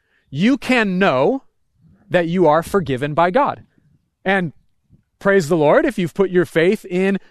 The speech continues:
Jesus, you are forgiven by God. But until we mess up royally and experience forgiveness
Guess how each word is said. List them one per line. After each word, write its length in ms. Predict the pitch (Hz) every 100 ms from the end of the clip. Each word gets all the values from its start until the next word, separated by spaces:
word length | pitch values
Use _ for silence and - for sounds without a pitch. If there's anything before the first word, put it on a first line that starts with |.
| -
Jesus, 560 | 127 160 170 220 247
you 160 | 214 226
are 420 | 202 269 226 220 - -
forgiven 600 | - 226 180 160 180 214 - _
by 180 | - 214
God. 400 | 214 277 123 98 - _ _ _ _ _ _ _ _
But 360 | 156 127 233 214 - _ _ _ _ _ _ _ _
until 840 | 196 214 185 - 294 294 220 233 226 _ _ _
we 560 | - 180 233 233 214 170 -
mess 400 | 143 180 247 -
up 260 | 233 214 - - -
royally 760 | 156 214 240 185 151 151 247 - - _ - _ _ - _
and 200 | 196 208
experience 800 | - - - 233 269 262 233 -
forgiveness 880 | - 185 156 254 175 151 196 - -